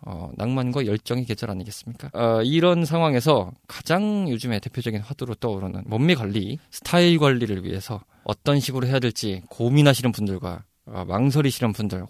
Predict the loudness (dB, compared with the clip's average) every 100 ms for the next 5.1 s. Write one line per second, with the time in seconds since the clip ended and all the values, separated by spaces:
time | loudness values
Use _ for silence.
0 | -16 -2 0 0 -4 -8 -20 -18 -18 -18
1 | -18 -6 -2 -2 -2 -4 0 4 4 4
2 | 4 2 6 6 6 2 0 0 0 2
3 | 4 4 4 4 6 6 4 2 -2 -2
4 | -6 -6 2 4 6 4 2 2 0 0